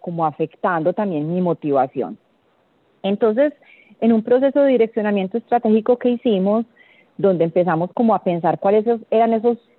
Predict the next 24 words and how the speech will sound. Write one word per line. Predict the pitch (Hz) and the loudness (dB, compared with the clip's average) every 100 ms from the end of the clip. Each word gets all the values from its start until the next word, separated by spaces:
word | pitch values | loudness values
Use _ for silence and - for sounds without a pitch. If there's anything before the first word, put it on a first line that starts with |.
| - | -10
roles | 196 - 233 202 208 220 220 _ _ _ _ _ | -2 2 4 4 4 2 0 _ _ _ _ _
que | 202 | 0
diferentes | 180 165 170 160 190 | 0 0 -2 -2 -6
personas | - 214 175 165 165 | -6 -6 -4 -8 -6
tenían | 185 160 | -6 -4
que | 165 196 | -4 -4
jugar | 196 190 180 - | 0 2 0 -2
en | 185 180 | -6 -4
Macaya | 170 165 170 156 165 175 - | -4 -6 -2 0 0 -2 -2
en | 202 | -2
el | 196 | -2
futuro, | 190 214 - 226 180 214 240 _ _ _ _ _ _ | -4 -6 0 2 4 2 0 _ _ _ _ _ _
me | 196 208 | 2 2
di | 202 | 2
cuenta | - 254 190 185 214 226 226 _ | 0 0 0 -4 -6 -6 -10 _
que | 208 | -2
yo | 180 165 | 0 -2
no | 156 | 0
podía | 196 190 175 | 2 2 2
seguir | 185 175 156 | 0 -2 -4
siendo | 147 147 160 | -4 -2 0
la | 160 | 0
directora | 156 147 - 135 | 0 -2 -6 -8
ejecutiva. | 139 147 156 - 104 135 | -6 -6 -10 -8 -8 -10